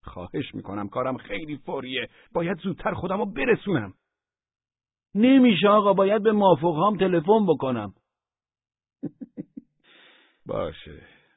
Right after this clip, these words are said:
من فردا کارت شناساییمو میارم و این پولو می‌گیرم. شما هم به مافوقاتون زنگ بزنید بهتون کارت صد آفرین بدن.» آمدم بیرون. روز بعدش هم رفتم و کیفم رو از کلانتری گرفتم.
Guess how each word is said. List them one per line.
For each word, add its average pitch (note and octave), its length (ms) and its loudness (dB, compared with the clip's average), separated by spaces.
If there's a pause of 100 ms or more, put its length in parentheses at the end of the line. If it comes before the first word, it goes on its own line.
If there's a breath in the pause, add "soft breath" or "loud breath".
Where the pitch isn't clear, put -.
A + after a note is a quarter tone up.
(140)
من B2 80 -12
فردا E2+ 380 -10
کارت - 280 -16
شناساییمو D#2+ 580 -14
میارم D#2+ 380 -14
و - 20 -12
این D#2 140 -14
پولو E2 260 -18
می‌گیرم. - 520 -20 (720)
شما G#2+ 180 -10
هم F2 140 -10
به E2+ 60 -10
مافوقاتون E2 600 -12
زنگ D2+ 280 -14
بزنید D2+ 360 -16
بهتون D2+ 340 -16 (320)
کارت - 260 -18 (240)
صد A#2 140 -12
آفرین - 420 -18
بدن.» - 340 -20 (2250)
آمدم F2 400 -8
بیرون. - 300 -20 (960)
روز G#2+ 180 -8
بعدش F2+ 380 -8
هم E2 140 -12
رفتم D#2 340 -14
و D2+ 40 -14
کیفم F2 340 -18
رو D2 80 -16
از C2+ 100 -20
کلانتری C#2+ 500 -18
گرفتم. - 480 -20